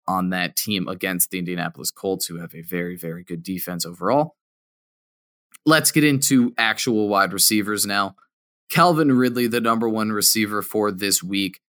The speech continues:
had a amazing performance against Tampa, although they did lose twenty-seven thirty-one. An awesome, awesome performance from Calvin Ridley. Tw-, uh, sorry, ten receptions, hundred and sixty-three,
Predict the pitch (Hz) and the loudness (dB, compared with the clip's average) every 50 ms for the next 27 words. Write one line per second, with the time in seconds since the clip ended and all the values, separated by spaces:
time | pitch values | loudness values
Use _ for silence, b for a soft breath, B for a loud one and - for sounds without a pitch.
0 | _ _ _ _ _ _ _ - - 113 104 98 98 - - 107 110 110 110 123 | _ _ _ _ _ _ _ -2 2 2 4 4 2 2 2 2 2 4 4 6
1 | 143 156 156 156 135 135 127 120 - 113 - 123 113 110 107 101 - 98 104 101 | 6 6 6 4 4 2 0 -2 -4 -6 -4 -2 -2 -2 0 -2 -2 -2 -2 -2
2 | 92 - - - 104 101 101 92 98 101 98 - - 92 85 95 95 95 87 90 | -2 -2 -2 -2 -4 -4 -4 -2 -2 -2 -2 0 -2 -4 -4 -4 -4 -2 -4 -4
3 | 90 92 - 131 127 123 120 123 127 120 107 - - - 117 107 98 - - 101 | -6 -2 0 2 2 4 4 4 4 4 2 0 0 -2 -2 0 0 0 0 -2
4 | 92 92 85 - 98 95 95 95 92 92 101 110 110 107 107 107 107 _ _ _ | -2 -6 -10 -8 -6 -6 -4 -4 -6 -4 -2 0 2 2 0 -2 -8 _ _ _
5 | _ _ _ _ _ _ _ _ - 104 104 - _ _ _ _ _ - - 92 | _ _ _ _ _ _ _ _ -2 -2 -2 -2 _ _ _ _ _ -16 -16 -16
6 | 80 _ - 113 120 113 113 113 - 117 104 101 101 98 - _ _ _ _ _ | -12 _ 0 4 4 4 6 4 2 2 0 -2 -2 -6 -10 _ _ _ _ _
7 | - 98 101 101 95 - 101 90 92 92 87 - 98 95 90 87 - - 92 87 | -2 0 2 2 2 0 -2 -4 -6 -8 -6 -6 -6 -6 -4 -6 -6 -8 -10 -8
8 | - 98 95 90 98 90 87 92 90 87 92 92 92 _ _ _ - - - - | -4 -4 -4 -4 -4 -6 -4 -4 -4 -4 -4 -6 -8 _ _ _ -14 -10 -4 0
9 | 135 135 123 - 101 117 107 101 98 87 - - 147 120 104 90 87 - - - | 2 4 4 4 2 2 2 2 0 0 2 4 4 4 4 2 -2 -6 -8 -4
10 | - - 202 214 160 104 - - 98 85 82 - - 85 87 87 - _ _ _ | 0 0 2 2 2 2 2 2 0 -2 -6 -8 -8 -8 -8 -8 -10 _ _ _
11 | _ - - 165 170 160 160 165 143 - - 113 110 107 - - - 147 135 - | _ 2 4 4 4 6 4 2 0 0 0 0 2 2 2 4 2 2 0 -2
12 | - - 131 127 127 - - - 117 120 120 117 113 113 113 | -2 -2 -2 -4 -4 -6 -6 -4 -2 0 0 2 0 0 -2